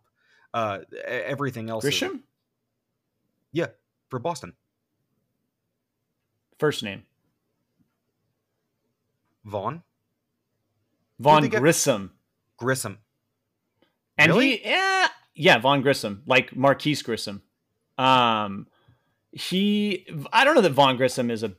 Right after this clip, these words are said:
Speaker 2: big hitter. I mean, don't
Speaker 1: I, that's
Speaker 2: forget
Speaker 1: why,
Speaker 2: about
Speaker 1: that,
Speaker 2: their
Speaker 1: that's why, that's
Speaker 2: franchise
Speaker 1: why
Speaker 2: cornerstone at third base. <laughs>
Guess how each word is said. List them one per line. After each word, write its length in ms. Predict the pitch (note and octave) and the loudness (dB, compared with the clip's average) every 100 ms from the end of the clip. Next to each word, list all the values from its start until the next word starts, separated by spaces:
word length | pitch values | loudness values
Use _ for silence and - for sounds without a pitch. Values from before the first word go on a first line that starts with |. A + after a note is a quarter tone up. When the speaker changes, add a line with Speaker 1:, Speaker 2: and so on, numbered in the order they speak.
| _ | _
Speaker 2:
big 220 | C3+ B2+ | 0 0
hitter. 300 | B2+ D3 B2+ | 2 4 4
I 60 | A#2+ | 4
mean, 300 | C3+ B2 A2+ _ _ _ | 2 0 -4 _ _ _
don't 140 | E3 F#3 | 6 6
Speaker 1:
I, 20 | |
that's 200 | F3 D#3+ | 6 6
Speaker 2:
forget 140 | E3 | 6
Speaker 1:
why, 60 | E3+ | 6
Speaker 2:
about 220 | C#3 D3+ | 6 4
Speaker 1:
that, 60 | D#3 | 8
Speaker 2:
their 140 | C#3+ | 8
Speaker 1:
that's 160 | C3+ F3+ | 8 6
why, 140 | F3+ | 4
that's 120 | D3+ - | 4 6
Speaker 2:
franchise 220 | C#3 - | 6 4
Speaker 1:
why 40 | |
Speaker 2:
cornerstone 540 | - D#3+ D3 - D3 C3+ | 2 4 4 4 4 4
at 140 | - | 4
third 240 | D3+ C3 | 4 4
base. 480 | A#2 D#3 C#3+ C3+ - | 6 4 4 0 -2
<laughs> 40 | - | -6